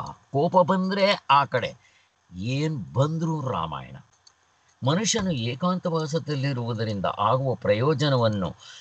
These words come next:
ಜನಸಂದಣಿಯಲ್ಲೇ ವ್ಯವಹರಿಸುತ್ತಿರುವುದರಿಂದ ಆಗುವ ಹಾನಿಯನ್ನು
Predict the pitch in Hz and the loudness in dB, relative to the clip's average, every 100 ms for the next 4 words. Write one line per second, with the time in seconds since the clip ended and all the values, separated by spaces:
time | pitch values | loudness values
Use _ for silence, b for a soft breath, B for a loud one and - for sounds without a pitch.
0 | - 98 104 117 170 202 208 196 190 190 | -10 -2 2 4 4 2 0 2 4 6
1 | 180 170 165 165 135 120 160 165 139 180 | 6 8 8 6 6 6 6 4 2 -2
2 | - 160 151 143 135 131 120 107 104 98 | 0 0 0 0 0 0 4 4 4 4
3 | 92 85 - - 117 143 226 233 175 120 | 2 0 -6 4 6 8 6 4 2 2
4 | 95 90 98 92 | 0 -2 -4 -6